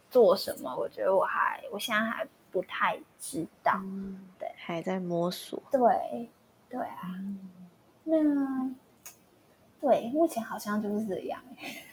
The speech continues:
Speaker 2: 嗯，了解。
Speaker 1: <laughs> 对。
Speaker 2: 那你，你最后你觉得你会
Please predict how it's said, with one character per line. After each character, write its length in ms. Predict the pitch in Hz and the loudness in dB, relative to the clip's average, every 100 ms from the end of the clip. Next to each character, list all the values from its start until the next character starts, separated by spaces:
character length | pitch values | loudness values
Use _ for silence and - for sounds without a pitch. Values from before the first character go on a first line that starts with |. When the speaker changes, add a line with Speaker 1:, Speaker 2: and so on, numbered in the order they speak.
| - _ 175 | -20 _ -18
Speaker 2:
嗯， 500 | 180 190 196 190 185 180 _ _ - _ _ _ _ _ | -8 -4 -2 -2 -6 -16 _ _ -20 _ _ _ _ _
了 340 | - 185 202 269 | -6 -2 0 -2
解。 280 | - - - 403 - 240 | -6 -6 -4 -4 -4 -10
Speaker 1:
<laughs> 280 | - 262 - | -16 -20 -12
对。 220 | - 240 269 | -4 -4 -4
Speaker 2:
那 180 | - 269 | -4 0
你， 400 | 240 180 - - - - | 0 0 -4 -10 -14 -8
你 160 | 185 | -6
最 220 | 175 233 | 4 6
后 240 | 226 233 214 | 8 6 4
你 160 | 175 | 4
觉 200 | 151 151 | -2 -4
得 200 | 156 147 | -2 -4
你 120 | 147 160 | -4 -6
会 200 | 185 | -4